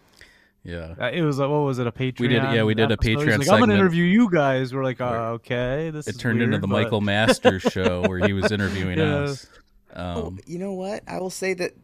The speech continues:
Speaker 3: that's what he was, when we were talking, that's the kind of stuff he does too. He takes interest in whatever you're talking about. He
Speaker 1: Yeah.
Speaker 3: asks you questions. That's what makes him so cool.
Speaker 1: Absolutely. Um, he's very relatable. Actually, I will say this.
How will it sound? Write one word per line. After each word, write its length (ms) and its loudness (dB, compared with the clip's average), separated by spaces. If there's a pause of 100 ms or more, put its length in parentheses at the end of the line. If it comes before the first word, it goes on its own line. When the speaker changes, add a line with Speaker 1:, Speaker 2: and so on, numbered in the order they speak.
Speaker 3:
that's 220 -6
what 100 -4
he 120 -4
was, 160 -8
when 160 -6
we 80 -4
were 100 -2
talking, 380 -4
that's 160 -4
the 80 -14
kind 120 -4
of 60 -6
stuff 220 -6
he 80 -6
does 200 0
too. 180 -6
He 140 -4
takes 280 0
interest 440 -6
in 300 -2
whatever 300 -4
you're 100 -8
talking 380 -10
about. 240 0
He 60 -8
Speaker 1:
Yeah. 160 -4
Speaker 3:
asks 120 -10
you 80 -8
questions. 480 -12
That's 180 -2
what 140 -8
makes 240 -14
him 80 -18
so 160 -6
cool. 400 -6 (680)
Speaker 1:
Absolutely. 720 -8 (380)
Um, 360 -8
he's 120 -8
very 260 -2
relatable. 600 -6
Actually, 460 -4 (320)
I 140 -2
will 100 -2
say 220 -4
this. 380 -8